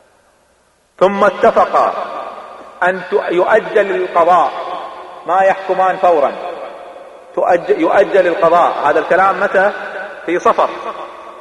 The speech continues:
فاتفقا أن يؤجل القضاء إلى رمضان حتى يرجع الجيشين. ما يحدث القضاء والجيشين جاهزين للقتال،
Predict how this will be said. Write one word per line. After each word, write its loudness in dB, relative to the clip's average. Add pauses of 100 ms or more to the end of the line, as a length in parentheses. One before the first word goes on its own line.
فاتفقا 0
أن -4
يؤجل -2
القضاء 0
إلى 0 (100)
رمضان -2 (1500)
حتى 0 (140)
يرجع 0
الجيشين. 0 (580)
ما 4
يحدث 0
القضاء 2
والجيشين 0 (120)
جاهزين 0
للقتال، -4